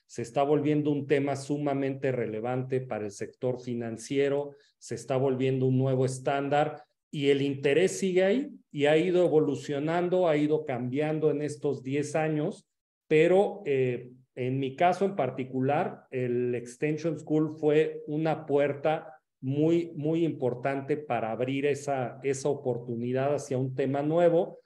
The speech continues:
Digo, ya, ya como les platicaron, eventualmente me di el tiempo de hacer un doctorado en Suiza. Otra vez me fui a, me fui a una universidad en Suiza porque era el, el lugar donde se estaba discutiendo esto hace unos años. Todavía no estaba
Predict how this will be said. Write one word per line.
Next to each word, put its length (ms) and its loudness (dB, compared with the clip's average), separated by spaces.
Digo, 220 -2
ya, 340 0
ya 160 -2
como 200 -2
les 180 -2
platicaron, 760 -2
eventualmente 1300 -2
me 220 -8
di 140 -2
el 160 -2
tiempo 380 -2
de 80 -2
hacer 280 -4
un 140 -4
doctorado 640 -2
en 100 -2
Suiza. 640 -4
Otra 340 -4
vez 300 0
me 120 -6
fui 300 -2
a, 240 -2
me 140 -6
fui 180 -2
a 60 0
una 200 -2
universidad 800 -2
en 100 -2
Suiza 640 -4
porque 360 -2
era 120 2
el, 260 0
el 140 -2
lugar 460 0
donde 300 -2
se 160 -10
estaba 460 -2
discutiendo 920 -4
esto 380 -4
hace 240 -8
unos 320 -6
años. 460 -4
Todavía 460 -2
no 160 -4
estaba 640 -4